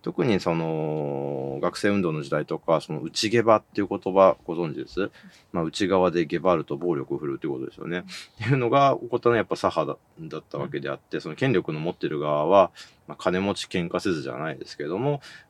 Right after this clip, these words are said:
Speaker 1: まあっていう感じで、あの、まあ、まあ本当は違うだろうなと思いつつも、あの、権力がある分、そちらでの結びつきっていうのが勝つっていうのがね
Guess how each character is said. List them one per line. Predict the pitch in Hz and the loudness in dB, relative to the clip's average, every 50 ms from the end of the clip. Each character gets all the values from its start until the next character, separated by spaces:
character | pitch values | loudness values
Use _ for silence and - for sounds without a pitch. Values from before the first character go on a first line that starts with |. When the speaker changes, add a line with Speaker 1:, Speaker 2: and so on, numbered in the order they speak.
| _ | _
Speaker 1:
ま | - 113 123 113 76 67 - | -2 0 0 0 0 -2 -6
あ | - | -10
っ | - - _ _ _ _ | -12 -12 _ _ _ _
て | - 85 | -6 -6
い | |
う | 78 | -4
感 | 71 80 78 78 71 | -4 -6 -6 -6 -8
じ | 76 71 | -8 -6
で、 | 76 78 - - - | -6 -6 -6 -8 -10
あ | 85 80 | -10 -10
の、 | 78 76 76 73 71 69 69 67 - - _ _ _ _ - - _ _ _ 90 | -8 -8 -8 -8 -8 -10 -10 -12 -16 -20 _ _ _ _ -20 -20 _ _ _ -10
ま | 101 104 101 98 90 82 67 | -6 -4 -2 -2 -2 -2 -4
あ、 | 69 | -6
ま | 69 67 85 98 92 | -8 -10 -8 -8 -6
あ | 85 | -6
本 | 90 87 | -6 -4
当 | - 104 | -4 -6
は | - - | -4 -2
違 | - 92 110 117 | 0 2 4 6
う | |
だ | 113 95 80 | 6 4 4
ろ | 73 73 | 2 -2
う | |
な | 82 85 - | -4 -4 -4
と | - | -2
思 | 85 90 101 113 | -2 0 0 -2
い | 117 | -2
つ | - 160 | -4 -8
つ | - - 117 | -6 -2 0
も、 | 95 82 76 67 - - | 0 0 0 -2 -6 -4
あ | - 87 80 76 | -2 -2 -2 -2
の、 | 76 73 71 71 71 69 67 69 67 - - _ - - - _ _ _ _ _ - | -4 -6 -6 -8 -10 -10 -10 -12 -14 -16 -18 _ -20 -20 -20 _ _ _ _ _ -4
権 | - 104 90 80 | -2 0 0 0
力 | 78 78 76 - - - 78 73 | 0 -4 -6 -10 -10 -8 -8 -2
が | 71 85 - - | 0 0 2 2
あ | 101 | 2
る | 101 92 76 | 2 0 -2
分、 | 69 101 110 90 73 | 0 0 0 0 -2
そ | - 80 | -4 -10
ち | 76 - - 92 | -10 -6 -4 0
ら | 85 85 | 0 0
で | 80 90 87 87 - - _ _ - 67 | 2 2 0 0 -2 -6 _ _ -12 -8
の | 110 104 98 | -4 -2 0
結 | 90 87 85 78 - 87 | 0 -2 -2 -4 -6 -6
び | 78 82 | -6 -8
つ | - - - | -8 -10 -10
き | - 82 | -10 -12
っ | |
て | - _ - 98 | -8 _ 2 2
い | |
う | 92 98 | 2 4
の | 104 117 120 | 2 2 6
が | 107 76 71 - - - - - - - - - - | 6 4 4 4 -2 -10 -12 -10 -12 -12 -14 -12 -2
勝 | - 95 98 | -2 -2 -2
つ | - - 76 | -2 -6 -8
っ | |
て | 67 - _ _ _ 87 | -10 -14 _ _ _ 2
い | 87 92 | 4 4
う | 107 107 104 107 107 107 104 | 4 4 2 2 0 0 2
の | 123 147 139 | 2 4 6
が | 110 82 73 65 - - - 170 | 6 6 6 4 -2 -10 -16 -8
ね | 156 90 90 90 90 | -4 -4 -4 -4 -6